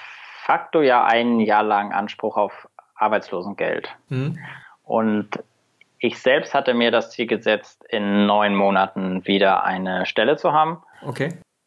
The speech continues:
Speaker 1: Und ich hab ja auch recht schnell mit den Gesprächen angefangen und dann durch die Gespräche auch das, was, also mein angestrebtes Profil und so weiterentwickelt.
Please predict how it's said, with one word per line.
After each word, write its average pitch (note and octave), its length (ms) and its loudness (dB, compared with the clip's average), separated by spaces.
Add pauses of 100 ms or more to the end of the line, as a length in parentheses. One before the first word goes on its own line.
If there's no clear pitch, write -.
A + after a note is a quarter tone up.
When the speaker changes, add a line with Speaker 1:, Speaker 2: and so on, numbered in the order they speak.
Speaker 1:
Und A2 180 -8
ich - 200 -6
hab A2+ 260 -2
ja G#2+ 160 2
auch - 180 -2
recht A2+ 180 -2
schnell A2 300 -4
mit G#2 200 -2
den G2+ 140 -2
Gesprächen C3 500 0
angefangen C#3 720 0
und G#2 260 -6
dann F#2+ 380 -4
durch D3+ 320 2
die A2+ 140 -2
Gespräche B2 720 0 (640)
auch A#2 300 -2 (100)
das, A#2 240 0
was, A#2+ 260 -2 (140)
also A2+ 260 -4
mein G#2+ 920 0 (240)
angestrebtes A#2+ 720 -2 (280)
Profil A#2+ 540 0
und G2 140 -6
so G2 160 0
weiterentwickelt. - 800 -2